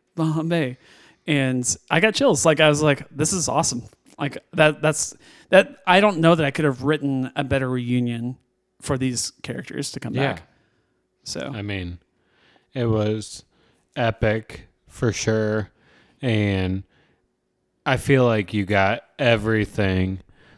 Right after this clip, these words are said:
Speaker 2: that you wanted to get from a reunion type episode.
Speaker 1: Yeah, you were, s-,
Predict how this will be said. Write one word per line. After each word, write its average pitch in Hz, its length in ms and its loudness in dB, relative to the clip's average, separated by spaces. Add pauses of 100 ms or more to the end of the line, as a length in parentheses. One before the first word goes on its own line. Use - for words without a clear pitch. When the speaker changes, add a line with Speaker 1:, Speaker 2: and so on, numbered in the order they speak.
(120)
Speaker 2:
that 110 180 10
you 107 240 10
wanted 95 540 4
to 110 280 6
get 95 560 2 (360)
from 98 760 4 (480)
a 123 140 6
reunion 95 720 4
type 107 300 -2
episode. 127 560 -2 (140)
Speaker 1:
Yeah, 156 180 2
you 151 180 2
were, 214 80 8
s-, - 160 0